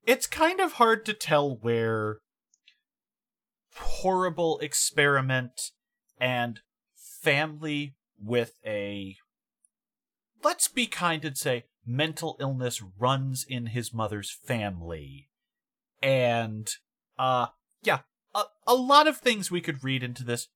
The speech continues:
before all the constant men coming in or houses burning down or killing people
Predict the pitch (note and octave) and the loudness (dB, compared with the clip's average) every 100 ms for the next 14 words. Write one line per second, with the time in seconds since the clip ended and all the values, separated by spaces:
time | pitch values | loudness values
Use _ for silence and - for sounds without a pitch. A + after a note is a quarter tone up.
0 | _ - E3+ E3+ - - D#3+ D#3 D3 A2 | _ -4 -2 -2 -6 0 2 4 2 0
1 | - A2+ A#2 A2+ G#2+ A2+ - A#2 G#2+ - | 0 2 2 0 -4 -6 -4 -6 -4 -6
2 | A2+ G2+ G#2 G#2+ G#2+ - A2 G#2 G2+ G2+ | -6 -6 -6 -6 -8 -8 -6 -6 -6 -6
3 | G2 - G#2 A2+ A2 G#2 G#2+ - G#2 G2+ | -4 -6 -4 -2 -2 -2 -8 -8 -6 -6
4 | G2+ F#2+ G2 F#2 F2+ - G2+ - - G2+ | -10 -8 -8 -8 -10 -6 -8 -6 -8 -6
5 | F#2 F#2 F#2+ E2+ F2+ E2+ | -8 -12 -16 -12 -8 -8